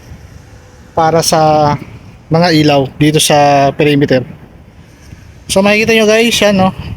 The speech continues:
May mga ilaw yan, o posting yan. So may ilaw naman siya lahat. Yeah. So check natin yung dito sa baba.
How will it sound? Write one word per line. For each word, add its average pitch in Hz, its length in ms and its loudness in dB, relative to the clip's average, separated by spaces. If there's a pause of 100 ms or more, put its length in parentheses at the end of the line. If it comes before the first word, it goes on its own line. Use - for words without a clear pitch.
(1600)
May 170 160 2
mga 196 260 2 (840)
ilaw 196 240 2
yan, 185 320 2 (240)
o - 160 -2
posting 185 400 -2
yan. 165 160 -2 (1800)
So 170 240 0
may 190 160 2
ilaw 190 160 2
naman 196 160 0
siya 190 160 -2
lahat. 180 240 -2 (3000)
Yeah. 123 160 -10 (1900)
So 175 160 0
check 185 160 -4
natin 185 320 0
yung 180 240 0
dito 170 160 2
sa 156 160 0
baba. 131 240 0